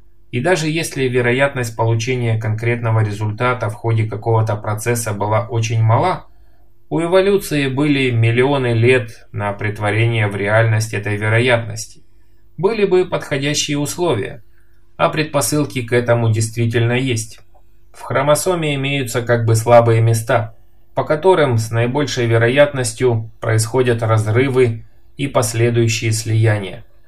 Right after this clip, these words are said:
Поэтому, например, вирусные эпидемии прокатываются через какую-то территорию, оставляют за собой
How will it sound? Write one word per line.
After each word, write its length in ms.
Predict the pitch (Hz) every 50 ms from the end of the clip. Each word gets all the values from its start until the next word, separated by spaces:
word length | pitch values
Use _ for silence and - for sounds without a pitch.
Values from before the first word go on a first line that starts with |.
| - - -
Поэтому, 380 | - - 160 175 165 156 151 147
например, 560 | 143 135 131 131 131 131 131 135 131 120 113
вирусные 680 | 107 123 131 127 127 117 - - 120 117 113 113 113
эпидемии 680 | 113 123 123 127 143 151 147 131 113 98 95 104 110 - - - - - - - - -
прокатываются 840 | - 127 143 - - 175 175 - 156 135 127 131 131 120 110 127 117
через 280 | 113 117 117 117 113 -
какую-то 500 | - 117 113 - 131 127 117 120 113 113
территорию, 800 | 123 120 123 120 113 160 165 160 151 147 139 131 113 - - - - - - - - -
оставляют 640 | 120 117 113 - - 139 143 156 165 156 147 127
за 100 | 117 120
собой 540 | 117 - 127 120 127 131 131 123 113 117 -